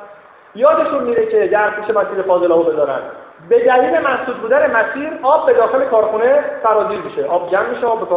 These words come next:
داخل کارخونه سرازیر می‌شه. چند ساعت بعد آب مسیر خود رو تا زیر زمین، جایی که مخازن ام آی تی قرار داشتن، ادامه می‌ده.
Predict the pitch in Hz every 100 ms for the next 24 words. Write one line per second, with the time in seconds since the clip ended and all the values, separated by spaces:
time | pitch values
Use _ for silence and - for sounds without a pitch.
0 | 175 180 170 190 170 160 170 165 156 143
1 | 170 240 247 262 262 - - - 240 285
2 | 277 240 202 185 226 262 - 233 214 185
3 | 185 220 208 208 196 180 175 175 180 170
4 | 180 185 - 220 233 190 180 180 180 214
5 | 175 170 170 165 151 170 165 165 160 240
6 | 285 302 214 180 151 127 123